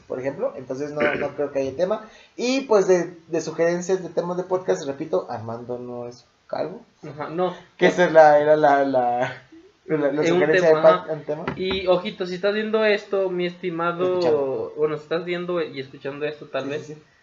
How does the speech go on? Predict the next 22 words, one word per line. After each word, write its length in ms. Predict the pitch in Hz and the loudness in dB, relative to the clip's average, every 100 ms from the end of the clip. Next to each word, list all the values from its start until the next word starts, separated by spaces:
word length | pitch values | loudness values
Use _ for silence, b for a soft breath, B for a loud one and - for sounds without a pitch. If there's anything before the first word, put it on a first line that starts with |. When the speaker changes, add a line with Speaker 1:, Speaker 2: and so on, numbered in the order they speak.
| _ _ - | _ _ -14
Speaker 2:
mi 160 | 139 | -10
estimado, 1040 | 143 - 143 139 139 143 151 160 151 139 127 | -10 -10 -10 -6 -6 -2 -2 0 -2 -4 -4
Speaker 1:
¿Pancho? 240 | 123 120 - - | -4 -6 -16 -16
Speaker 2:
no, 280 | 156 170 143 | -6 -4 -4
no, 120 | 135 131 127 | -6 -8 -8
no, 40 | - | -10
este, 880 | 131 131 - 156 151 143 127 120 | -12 -12 -6 -2 -2 -2 -4 -4
Matías, 580 | 143 147 147 151 151 - _ _ _ _ _ _ 170 | -4 -4 0 2 2 -4 _ _ _ _ _ _ -10
es 140 | 156 | -6
que 100 | 185 | -4
Matías 300 | 175 170 165 | -4 -4 -6
nos 80 | 170 | -4
había, 320 | 151 147 151 | -2 0 0
este, 440 | 151 151 151 147 143 | -2 -4 -6 -6 6
Speaker 1:
Ah, 140 | 160 | 10
Speaker 2:
dicho 120 | 170 156 | 10 8
Speaker 1:
la 60 | |
novela, 400 | 151 160 208 180 | 8 10 10 8
Speaker 2:
la 80 | 147 | 6
Speaker 1:
¿no? 140 | 160 196 | 4 2
Speaker 2:
novela, 400 | 170 185 147 - | 2 4 2 0
pero 140 | 143 | 0